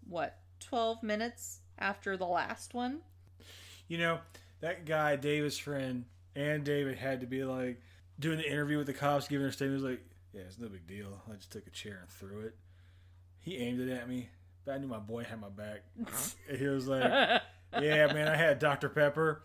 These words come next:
Speaker 1: <laughs>
Speaker 2: and I started throwing it. I threw it hard." And then he ran away.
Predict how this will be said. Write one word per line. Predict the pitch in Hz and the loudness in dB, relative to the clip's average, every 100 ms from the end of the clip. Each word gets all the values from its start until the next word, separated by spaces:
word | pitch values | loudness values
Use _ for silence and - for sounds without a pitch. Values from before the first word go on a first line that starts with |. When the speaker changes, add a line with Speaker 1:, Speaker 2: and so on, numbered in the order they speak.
| 427 | -4
Speaker 1:
<laughs> | - 240 240 240 | 4 4 4 0
Speaker 2:
and | 247 254 - 147 | 0 0 0 2
I | 147 | 4
started | 139 190 156 143 - | 2 4 4 2 4
throwing | 156 151 151 | 6 6 4
it. | 156 151 - - | 2 0 -4 -2
I | 190 | -2
threw | - 370 285 | 4 6 6
it | |
hard." | 160 - 196 107 - - - - - - - - - - | 4 2 2 0 -6 -14 -14 -12 -14 -18 -20 -20 -20 -12
And | 311 - - - | -10 -10 -10 -6
then | 151 208 | -2 -2
he | 226 | -2
ran | 220 | -2
away. | 220 151 190 131 78 | -4 -4 -4 -6 -10